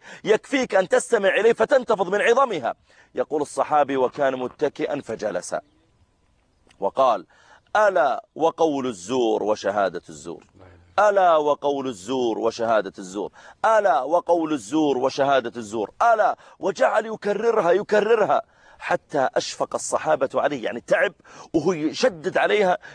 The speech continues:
يقول: "حتى قلنا ليته سكت"، يعني يا ليت النبي صلى الله عليه وسلم ريح نفسه وأراح نفسه من التعب ولم يذكرها. قال: "حتى قلنا ليته سكت".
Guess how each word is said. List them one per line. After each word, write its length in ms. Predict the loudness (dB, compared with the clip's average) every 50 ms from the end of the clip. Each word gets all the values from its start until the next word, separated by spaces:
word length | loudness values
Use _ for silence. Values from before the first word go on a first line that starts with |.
| -8 -6
يقول: 220 | -4 -2 -2 -2
"حتى 280 | -2 -4 -4 -4 -4 -4
قلنا 260 | -4 -4 -4 -2 -2
ليته 380 | -2 -2 -2 -4 -4 -4 -4 -4
سكت"، 380 | -6 -6 -6 -8 -8 -6 -4
يعني 180 | -4 -4 -2 0
يا 80 | 0
ليت 220 | 2 2 2 0 -2
النبي 220 | -4 -4 -4 -4
صلى 140 | -2 0 0
الله 100 | 0 0
عليه 120 | 0 -2
وسلم 400 | -2 -4 -6 -18 -10 -4 0 2 2
ريح 380 | 2 2 2 0 0 0 0
نفسه 540 | 0 -2 -2 -2 -2 -2 0 0 -2 -4 -8 -12 _ _ -20 -8 -2
وأراح 440 | 0 2 4 4 4 4 4 2 0
نفسه 300 | -2 -4 -4 -4 -6 -6
من 100 | -6 -6
التعب 340 | -6 -4 -2 0 0 0 -2 _ -10 -20 -16 -4
ولم 260 | 0 2 2 4 4 4
يذكرها. 460 | 2 2 2 2 0 0 0 -2 -6 _ _ _ _ _ _ _ _ -2
قال: 220 | 2 2 4 2 2
"حتى 280 | -2 -4 -6 -4 -4
قلنا 260 | -4 -2 -2 -4 -2 -2
ليته 340 | -4 -4 -6 -6 -8 -8
سكت". 300 | -6 -6 -6 -6 -8 -10